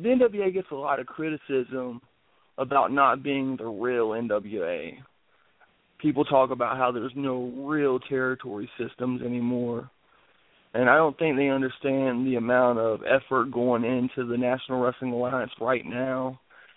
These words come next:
and how we're trying to rebuild it to a certain level. But even if it doesn't mean anything to anyone else, it's the personal meaning to me, which is really important,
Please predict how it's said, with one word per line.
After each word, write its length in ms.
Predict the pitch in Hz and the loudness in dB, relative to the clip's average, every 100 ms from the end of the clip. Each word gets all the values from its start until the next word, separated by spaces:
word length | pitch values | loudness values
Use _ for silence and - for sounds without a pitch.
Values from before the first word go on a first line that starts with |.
| _ | _
and 100 | 127 | -4
how 240 | 127 127 120 | 4 4 4
we're 160 | 107 - - | 0 -6 0
trying 260 | 131 135 | 2 4
to 60 | 135 | 2
rebuild 460 | 135 139 127 131 131 | 0 -2 0 -2 -2
it 80 | - | -4
to 100 | 135 | -6
a 40 | 127 | -4
certain 240 | 135 87 123 | -4 -2 2
level. 440 | 127 127 135 131 - _ _ - _ - | 2 2 0 -2 -10 _ _ -20 _ 2
But 240 | 151 - - | 4 4 0
even 300 | - 269 269 | 0 2 4
if 140 | 233 190 | 2 2
it 120 | 143 | 2
doesn't 420 | 185 202 185 139 | 4 4 0 -2
mean 220 | 160 165 | -4 -2
anything 760 | 156 147 127 147 139 139 135 131 | -4 -4 -4 -2 0 0 -2 -4
to 80 | 143 | -6
anyone 440 | 117 139 127 123 | -4 -2 -2 -2
else, 440 | 78 143 151 123 92 - - - _ _ _ _ _ _ _ _ _ _ | 0 4 4 2 -2 -10 -20 -20 _ _ _ _ _ _ _ _ _ _
it's 180 | 143 151 - | -6 -6 0
the 160 | 147 131 - - | 2 2 0 2
personal 480 | 220 240 175 147 | 2 2 0 0
meaning 400 | 135 139 139 131 127 | 0 0 0 -2 -4
to 60 | 127 | -6
me, 420 | 131 160 175 139 | -4 -2 -2 -2
which 220 | 120 123 | -4 -8
is 100 | - | -8
really 300 | 131 127 117 | -4 -2 -4
important, 640 | 87 - 131 131 87 87 | -8 -6 0 0 0 -4